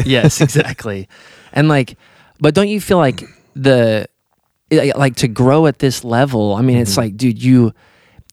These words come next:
Speaker 1: partnering with these companies, it's not a neg-, it's not just they're
Speaker 2: Mm-hmm.
Speaker 1: raping you and taking
Speaker 2: No.
Speaker 1: all your money. It's the opposite. It's like,
Speaker 2: It
Speaker 1: "Dude,
Speaker 2: is.
Speaker 1: we're gonna make way more money."
Speaker 2: Mm-hmm.
Speaker 1: And they're supplying shit.
Speaker 2: Mm-hmm.
Speaker 1: They got the liability too.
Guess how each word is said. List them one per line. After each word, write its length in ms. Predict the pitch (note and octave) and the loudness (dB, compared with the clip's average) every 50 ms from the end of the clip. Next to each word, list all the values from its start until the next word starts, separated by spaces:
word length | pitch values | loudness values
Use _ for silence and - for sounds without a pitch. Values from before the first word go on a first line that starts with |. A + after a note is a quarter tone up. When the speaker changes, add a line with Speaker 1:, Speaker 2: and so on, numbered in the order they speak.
| _ _ - | _ _ -2
Speaker 1:
partnering 460 | - - F3 F#3 D#3+ F3 E3+ D3+ C#3 | 0 2 0 0 2 2 2 2 2
with 140 | C3+ C3 - | 2 0 2
these 180 | - B2 A#2 - | 0 0 0 0
companies, 540 | - D3 D3+ D#3 - D3+ B2+ A#2 A2 - - | 0 0 2 2 2 2 2 2 0 0 -2
it's 240 | - C3 - - - | -6 -6 -4 -2 0
not 240 | C3+ C3+ D#3 F3+ F3 | 0 2 2 2 2
a 60 | C3 | 2
neg-, 360 | G#2+ G#2 A2 G#2+ C3+ F#3 - - | 2 2 0 0 0 -2 -2 -4
it's 260 | C#3+ C3 - - - | -6 -6 -4 -2 0
not 320 | C3 C#3 D#3 F3+ F#3 - - | 2 2 2 2 0 0 0
just 360 | B2 C3+ C#3 C3 - - - - _ _ - | 0 2 2 2 0 -6 -12 -16 _ _ -8
they're 300 | - A2 B2+ B2+ A#2+ G#2+ | -2 2 2 4 4 2
Speaker 2:
Mm-hmm. 200 | F#2+ F#2 F#2+ A#2 A2+ G#2+ A2+ | 0 -4 -10 -12 -6 0 2
Speaker 1:
raping 400 | A#2+ C#3 E3 - - A#2 A2 G#2+ | 2 2 2 0 0 0 2 2
you 260 | G#2 G#2 G#2 G2+ G2+ | 2 2 2 2 2
and 120 | G#2 G#2 - | 0 0 0
taking 240 | - G2+ G2 F#2+ | 0 0 2 2
Speaker 2:
No. 60 | C3 B2 | 2 2
Speaker 1:
all 80 | A#2+ | 2
your 120 | A2+ G#2+ G2+ | 2 2 2
money. 320 | G#2+ B2 C#3+ D#3 B2+ D#2+ | 2 2 4 4 2 0
It's 160 | F#2 - - | -2 -4 -6
the 160 | - A#2 G#2+ | -4 -4 -4
opposite. 500 | - A2+ A#2+ D#3 - - C3 - - A2 | -2 -2 -4 -2 0 -2 -2 0 -2 -4
It's 180 | G#2+ G2 - - | -4 -4 -2 -2
like, 200 | A#2 G#2 G2 - _ - | -2 -2 -2 -6 _ -6
Speaker 2:
It 100 | - G2 | -4 -4
Speaker 1:
"Dude, 180 | F#2+ F#2+ F#2+ | -2 0 2
Speaker 2:
is. 120 | B2 A2+ G#2 | 2 2 2
Speaker 1:
we're 100 | B2 D3 | 2 2
gonna 160 | F#3 F3+ D#3 | 2 2 2
make 200 | B2+ A2+ G#2 - | 2 0 -2 -4
way 360 | - E2 F#2+ G#2+ C3 F3 G3+ F#3 | -6 -6 -4 -2 0 2 4 4
more 220 | D#3+ A#2+ G#2+ G#2 | 4 2 2 0
money." 440 | G2 F#2+ F#2+ F2+ E2 F2+ F2+ F#2 - - | -2 -2 -4 -4 -6 -8 -8 -10 -8 -8
Speaker 2:
Mm-hmm. 260 | - G2+ F#2+ G2+ G2 F#2+ - - | -8 -6 -4 -6 -6 -6 -6 -4
Speaker 1:
And 560 | C3 E3 G3 F#3 C3+ A2+ A2 G#2+ G#2+ G2+ - - _ _ _ _ - | 0 0 2 2 2 2 0 0 0 -2 -6 -10 _ _ _ _ -4
they're 140 | - A2 G#2+ | -2 0 0
supplying 640 | - - F#2 - - - G#2 G2+ G2+ G#2 A2 B2 C#3 | -2 -4 -6 -6 -6 -6 -6 -4 -2 -2 0 0 0
shit. 460 | C#3+ - - - D3+ D3 D3 D3 C#3+ | 0 0 0 2 2 2 2 0 -2
Speaker 2:
Mm-hmm. 380 | - - A#2 G#2 G2 G2+ G2 F#2 - _ - | -4 -4 -4 -2 -2 -2 -4 -4 -8 _ -10
Speaker 1:
They 200 | - - A#2 B2 | -4 -2 0 0
got 220 | A#2+ B2+ B2 - - | 0 0 -2 -2 -2
the 60 | - | -4
liability 580 | A#2 A#2 A#2+ A#2 A#2 A2+ A2 A#2+ A#2 A#2 A2+ A2 | -2 0 0 0 0 2 2 2 2 2 0 -2
too. 580 | - - - B2 A#2+ A#2+ A#2+ A#2+ B2 B2 B2 | -4 -4 0 2 2 4 4 4 2 0 -2